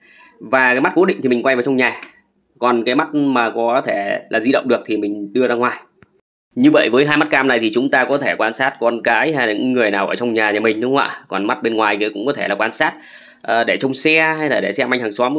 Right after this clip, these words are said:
có sang, ờ, thăm vợ mình không, đúng không ạ? Thì cam này cũng có một cái chức năng rất là hay, đó là theo dõi chuyển động. Là nó cứ dí theo, ờ,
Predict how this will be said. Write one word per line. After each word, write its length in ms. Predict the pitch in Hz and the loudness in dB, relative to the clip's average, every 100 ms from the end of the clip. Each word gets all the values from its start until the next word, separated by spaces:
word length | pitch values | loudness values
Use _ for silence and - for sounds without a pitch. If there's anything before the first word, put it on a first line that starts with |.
| 120 | -2
có 60 | |
sang, 260 | 131 123 120 | 0 0 2
ờ, 380 | 120 117 120 120 | 2 2 2 0
thăm 220 | 120 120 | -2 0
vợ 180 | 113 104 | 0 0
mình 100 | 110 | 0
không, 160 | 123 123 | 0 2
đúng 100 | 139 | 2
không 80 | |
ạ? 120 | 135 - - - _ _ _ _ - | 2 -2 -14 -20 _ _ _ _ -4
Thì 80 | |
cam 180 | 123 147 | 0 2
này 120 | 131 | 2
cũng 180 | 120 143 | 0 0
có 100 | 151 | 0
một 120 | 151 143 | 0 0
cái 100 | 151 | 0
chức 140 | 156 | 0
năng 240 | 147 135 | 0 0
rất 120 | 143 156 | 0 0
là 60 | |
hay, 260 | 120 147 127 | 0 0 0
đó 120 | 135 | -4
là 120 | 139 | -4
theo 160 | 135 131 | -4 -2
dõi 180 | 143 156 | -2 -2
chuyển 160 | 101 | 0
động. 180 | 113 - - _ _ _ _ _ _ | 0 -2 -8 _ _ _ _ _ _
Là 220 | 110 110 | 0 0
nó 80 | 110 | 2
cứ 120 | 120 | 2
dí 300 | 170 165 302 - - - - | 2 2 2 0 -6 -20 -2
theo, 340 | 156 143 139 | 2 2 2
ờ, 100 | 135 | 2